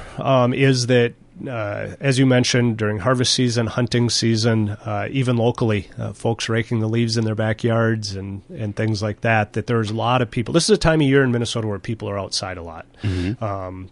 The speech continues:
Speaker 1: getting their yards ready for winter, or, as I said, the hunters, uh, out and the farmers as well. And we haven't received any information, uh, from them. So obviously our concern if something bad happened, if there's foul play or if he walked off and got disoriented, um,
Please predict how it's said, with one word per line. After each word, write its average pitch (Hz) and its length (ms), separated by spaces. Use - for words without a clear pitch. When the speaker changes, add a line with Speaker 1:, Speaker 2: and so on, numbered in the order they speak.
Speaker 1:
getting 110 220
their 107 100
yards 104 320
ready 104 160
for 110 160
winter, 107 340
or, 90 60
as 98 160
I 101 60
said, 95 240
the 92 100
hunters, 98 720
uh, 90 240
out 98 280
and 95 120
the 92 60
farmers 101 420
as 98 160
well. 110 320
And 123 120
we 120 80
haven't 127 220
received 120 380
any 120 400
information, 95 920
uh, 98 240
from 98 260
them. 92 220
So 107 200
obviously 120 420
our 110 100
concern 120 540
if 113 100
something 107 560
bad 135 220
happened, 131 320
if 104 100
there's 104 180
foul 98 280
play 131 320
or 117 120
if 107 120
he 110 100
walked 104 360
off 120 400
and 104 140
got 98 180
disoriented, 117 880
um, 95 500